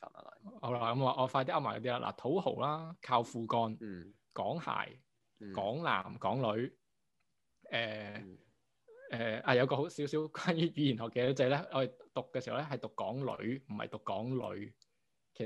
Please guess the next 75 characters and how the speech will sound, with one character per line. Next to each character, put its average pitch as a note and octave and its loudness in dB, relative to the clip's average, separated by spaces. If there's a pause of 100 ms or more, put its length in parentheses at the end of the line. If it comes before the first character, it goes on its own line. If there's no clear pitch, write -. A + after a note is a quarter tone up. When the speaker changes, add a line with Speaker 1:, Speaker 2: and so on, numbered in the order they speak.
Speaker 2:
實 A2+ -4
呢， C3 0
係 A2 -2
有 A#2 0
一 C3 -2
個 B2 2
叫 A2+ -4
做 B2+ -6
所 B2+ 6
謂 G#2+ 0
嘅 A2 2
小 A#2 -2
清 C#3+ -2
變 A2+ -4
調， C3+ -8
即 D#3 4
係 D3 6
呢， D3 2
呢 D#3 2
個 D3 4
已 C3 4
經 C#3 0
係 A2 0
我 G#2+ -2
哋 A2 0
一 B2 -4
個 A#2+ 0
好 A2 0
融 C#3 2
入 A#2 -2
咗、 A2+ -2
Speaker 1:
<laughs> - -8
Speaker 2:
擁 B2+ 0
抱 D#3 6
咗 C3 4
呢 B2+ 2
個 C#3 4
字， G#2+ -10
我 G#2 -6
哋， G#2 -10
即 C3+ 2
係， - -2
係 A2+ 2
港 G#2 -2
女， G#2+ -4 (520)
係 - -10
啦， A#2 -8
噉 A#2 -4
啊， - -2 (640)
富 - -2
二 B2 2
代 A#2 0
啦 F#3 -2 (120)
，A C#3 0
B C#3 -2
C C#3+ -2
啦， D3+ -2
誒， E3 -10 (600)
Speaker 1:
嗯。 A2 -6
Speaker 2:
跟 C3 -2
住， C3+ 2
嗱， A#2+ 2
開 B2+ 4
始 D3+ 4
有 C#3+ 8 (100)
啲 D3+ -2
比 B2 -2
較 A#2+ 4
可 A2+ 2
能 B2+ 2
難 G2 0
聽 C3 0
啲 B2+ 0
㗎 A2+ 0
啦， A2 -2